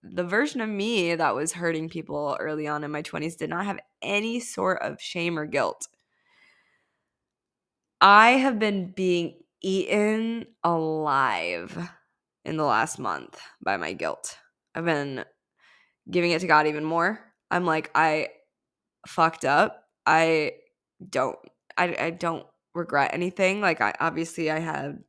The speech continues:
to face this version of me that resurfaced and she wasn't healed. So I'm grateful <laughs> for that. I'm not grateful that I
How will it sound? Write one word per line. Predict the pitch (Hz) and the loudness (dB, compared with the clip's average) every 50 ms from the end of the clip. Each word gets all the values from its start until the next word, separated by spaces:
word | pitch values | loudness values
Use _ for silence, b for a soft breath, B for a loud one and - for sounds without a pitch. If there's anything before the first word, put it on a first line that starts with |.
| _ - 185 | _ -12 -8
to | - - 185 160 151 147 147 151 147 - - | -4 0 0 0 2 0 0 -2 -4 -6 -6
face | - 180 156 165 165 | -2 -2 0 0 0
this | - 165 170 170 | -2 -2 -4 -2
version | - - 151 165 170 175 | -2 -2 -2 -2 -2 -4
of | 151 147 | -6 -4
me | 151 147 143 143 | -4 -4 -4 0
that | 135 139 139 147 143 - B B B B B B B B B B B B _ - | 2 2 4 4 2 0 B B B B B B B B B B B B _ 0
resurfaced | 165 175 175 - 180 175 - 170 - 151 143 147 160 - - - - - _ - | 2 2 4 4 4 4 4 4 4 4 4 4 2 0 -4 -10 -12 -16 _ -6
and | - 156 156 151 156 151 156 160 | -4 -2 0 0 -2 -4 -6 -8
she | - - 170 160 | -6 -6 -4 -2
wasn't | 147 156 160 165 233 240 - | 0 0 -2 -2 -4 -6 -6
healed. | 160 160 131 110 107 131 202 208 202 | -2 -2 0 0 0 -2 -4 -6 -8
So | - - - 135 120 120 131 160 165 - _ _ _ _ _ _ _ _ _ _ _ - - - - | -4 -2 0 2 2 2 0 -2 -8 -14 _ _ _ _ _ _ _ _ _ _ _ -20 -18 -10 -8
I'm | 196 175 | -6 -6
grateful | 170 - 160 175 - - - 185 147 151 185 - | -2 -2 -2 -2 -2 -2 -2 -2 0 0 0 -2
<laughs> | |
for | - - 202 - 214 190 151 | -4 -4 0 2 2 2 2
that. | - 151 160 160 | 2 2 0 0
I'm | 160 165 | 0 0
not | 165 165 170 - | 0 0 0 0
grateful | - 160 151 147 - 170 | 0 -2 -2 -2 -2 -4
that | 160 156 139 143 | -4 -4 -4 -4
I | 139 131 131 - | -4 -6 -6 -10